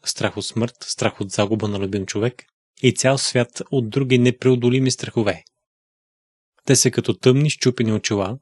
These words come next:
които изкривяват всичко. Вероятно вчера сте имали чудесни мисли за Божията сила и любов. Вярата ви беше жива с надежда, окуражавахте другите, чувствахте се духовно силни,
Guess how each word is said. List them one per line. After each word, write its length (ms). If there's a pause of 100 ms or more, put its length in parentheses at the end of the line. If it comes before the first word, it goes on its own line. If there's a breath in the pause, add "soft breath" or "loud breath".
които 300
изкривяват 600
всичко. 480 (1000)
Вероятно 380
вчера 280
сте 160
имали 240
чудесни 420
мисли 280
за 140
Божията 420
сила 240
и 40
любов. 420 (520 loud breath)
Вярата 360
ви 100
беше 280
жива 340
с 100
надежда, 560
окуражавахте 800
другите, 400
чувствахте 440
се 120
духовно 380
силни, 400